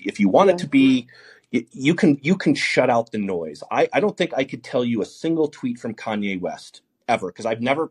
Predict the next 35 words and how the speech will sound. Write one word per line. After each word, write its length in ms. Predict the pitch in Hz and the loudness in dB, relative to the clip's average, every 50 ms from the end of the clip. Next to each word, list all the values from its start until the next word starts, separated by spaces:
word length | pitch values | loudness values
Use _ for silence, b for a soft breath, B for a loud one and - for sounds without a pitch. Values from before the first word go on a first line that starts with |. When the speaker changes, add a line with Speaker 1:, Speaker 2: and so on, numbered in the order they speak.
| _ | _
Speaker 1:
followed 340 | - 180 214 240 208 151 135 | -4 0 2 4 4 4 2
him, 140 | 117 104 104 98 | 0 -2 -6 -10
and 180 | 101 110 113 - | -16 -16 -16 -16
I 60 | 110 | -16
think 160 | 120 127 - | -16 -16 -18
Kanye 320 | - - 123 123 131 139 135 | -12 -10 -10 -8 -8 -4 -4
West 220 | 135 147 147 - | -2 -4 -4 -6
has 100 | - 143 | -8 -4
always 240 | 160 175 185 160 135 | -2 -2 -2 -2 -4
been 140 | - 110 104 | -8 -12 -12
full 200 | - - 95 90 | -10 -12 -12 -12
of 80 | - | -12
shit. 340 | - - - - - - _ b b b b b b b b b b _ _ | -14 -14 -12 -12 -12 -14 _ b b b b b b b b b b _ _
Um, 140 | - 233 226 | 0 6 8
Speaker 2:
Yeah, 160 | 220 220 208 | 10 10 10
I 160 | 208 190 214 | 10 8 8
don't 200 | 226 254 254 233 139 | 6 6 4 0 -2
Speaker 1:
you 80 | 156 | -2
Speaker 2:
see 60 | 240 220 | 0 0
Speaker 1:
can 100 | 202 240 | 0 2
Speaker 2:
his 240 | 220 208 190 196 | 2 2 2 0
either. 540 | - 196 208 208 185 202 185 180 156 - - b b b b b b b | -2 -4 -4 0 4 4 6 6 4 2 -4 b b b b b b b
Um, 180 | - 269 277 277 - - | 6 6 6 6 4 2
it'll 160 | - 370 523 554 | 4 4 6 8
be 140 | 539 403 269 | 8 8 8
interesting 640 | 262 302 320 - 339 302 - - 285 254 240 233 208 | 8 8 8 6 2 -2 0 2 2 2 4 2 2
if 260 | - 214 214 208 - | 2 2 2 2 -2
the 520 | - 208 202 226 226 214 208 202 196 190 151 | -8 0 6 8 10 10 10 8 8 6 4
new, 600 | 202 214 220 226 233 226 226 226 226 226 220 - - | 2 2 2 2 2 4 4 4 4 4 4 2 4
um, 600 | - 208 208 196 190 185 180 175 170 170 190 196 - _ _ _ _ 196 175 | 4 6 6 6 6 4 4 2 -2 -4 -8 -12 -18 _ _ _ _ -16 -12
G 220 | - 214 233 233 | -6 2 4 6
O 80 | 214 202 | 6 6
P 520 | 208 - 240 233 214 202 196 190 - - _ - | 4 2 0 2 4 4 4 2 2 -2 _ 0
controlled 460 | 269 226 190 - - 220 202 196 196 | 2 2 2 4 6 6 6 6 4
House 580 | - - 208 214 202 170 156 170 180 - - | 2 2 4 6 6 6 6 4 2 -4 -12